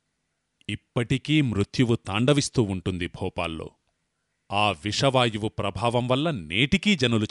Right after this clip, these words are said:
చనిపోతూ ఉంటారు. అది వాళ్ళు విచ్చలవిడిగా చేసిన ప్రయోగం. ఈ ప్రయోగం జరిగిన తరువాత అమెరికా సైనికులు, యూరోప్ దేశాలకు చెందిన సైనికులు గల్ఫ్ యుద్ధంలో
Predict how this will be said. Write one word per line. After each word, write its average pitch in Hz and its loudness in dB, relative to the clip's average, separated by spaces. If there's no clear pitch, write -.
చనిపోతూ 98 -4
ఉంటారు. 82 -8
అది 104 0
వాళ్ళు 98 0
విచ్చలవిడిగా 113 -2
చేసిన 98 -6
ప్రయోగం. 101 0
ఈ 143 4
ప్రయోగం 120 2
జరిగిన 104 -4
తరువాత 117 0
అమెరికా 123 0
సైనికులు, 104 -4
యూరోప్ 127 4
దేశాలకు 117 -2
చెందిన 104 -6
సైనికులు 92 -8
గల్ఫ్ 139 -2
యుద్ధంలో 107 -2